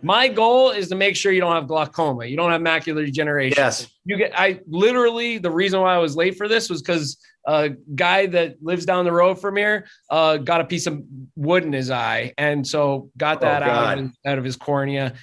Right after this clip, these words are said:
Speaker 1: And he's got a little abrasion. We put a bandage lens on, gave him some antibiotics. That's what I like to do. You know, I, I like the business side. You know, I, I certainly love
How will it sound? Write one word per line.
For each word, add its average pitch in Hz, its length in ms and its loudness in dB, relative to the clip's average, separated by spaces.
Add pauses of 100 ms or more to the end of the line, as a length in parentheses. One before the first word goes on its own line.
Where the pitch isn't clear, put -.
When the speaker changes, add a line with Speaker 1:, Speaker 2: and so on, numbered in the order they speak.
(160)
Speaker 1:
And 135 320 -2
he's 127 140 -4
got 139 160 0
a 135 60 0
little 135 280 -4
abrasion. 135 600 -2
We 131 120 -2
put 135 180 -4
a 127 60 -2
bandage 131 460 -4
lens 127 260 -6
on, 127 180 -4
gave 135 140 -2
him 135 80 -4
some 135 160 -8
antibiotics. 131 640 -4
That's 320 220 0
what 311 100 0
I 277 100 4
like 208 240 2
to 160 100 -6
do. 123 300 -8
You 131 100 -4
know, 185 300 2 (260)
I, - 240 -8 (180)
I 220 120 2
like 226 320 0
the 247 80 -2
business 240 420 -2
side. 247 380 2
You 214 80 -6
know, 208 160 2
I, 180 260 2
I 165 80 -2
certainly 170 400 -4
love 170 460 2